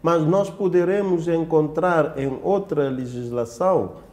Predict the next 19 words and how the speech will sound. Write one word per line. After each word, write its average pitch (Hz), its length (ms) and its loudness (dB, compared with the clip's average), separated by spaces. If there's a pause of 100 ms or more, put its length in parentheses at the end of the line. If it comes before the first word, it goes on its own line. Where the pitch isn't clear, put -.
(420)
a, 147 260 0
a 143 40 0
falar 165 400 0
que 185 80 0
é 180 60 4
necessário 180 680 0
valorizar 170 880 2
o 165 120 4
homem 190 460 2
e 185 40 0
a 175 80 2
mulher 175 460 0
pelo 180 200 0
esforço 180 540 -4
do 175 100 -4
seu 180 220 -4
trabalho, 165 460 0
ou 139 60 -4
seja, 131 460 -2